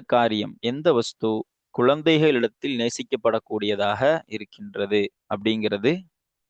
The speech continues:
கேள்வி. இதற்கு நாம பதிலை நாம தொகுத்திருக்கிற முன்னாடியே நாம கேள்விகள் பாடத்திற்கு உள்ளால் சென்று பார்த்தால் நமக்கு புரியக்கூடியதா இருக்கும். இங்க பாருங்க, அர்-ரியாதத்துல்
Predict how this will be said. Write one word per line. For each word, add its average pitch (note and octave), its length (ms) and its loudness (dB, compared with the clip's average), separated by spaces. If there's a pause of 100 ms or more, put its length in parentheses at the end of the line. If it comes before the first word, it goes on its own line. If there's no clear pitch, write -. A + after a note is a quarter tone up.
(160)
கேள்வி. A2 340 2 (760)
இதற்கு C#3+ 340 2
நாம C3 320 2 (280)
பதிலை C#3 400 0 (100)
நாம B2 360 -6
தொகுத்திருக்கிற A#2+ 640 -2
முன்னாடியே G#2 540 -6 (880)
நாம B2 280 0 (100)
கேள்விகள் C#3+ 600 2 (140)
பாடத்திற்கு C3 680 0
உள்ளால் C3+ 440 0
சென்று A#2+ 300 -6
பார்த்தால் A#2+ 500 0
நமக்கு A2+ 220 -6
புரியக்கூடியதா A2 720 0
இருக்கும். - 320 -4
இங்க A2 180 -2
பாருங்க, A2+ 340 2 (680)
அர்-ரியாதத்துல் B2+ 1000 2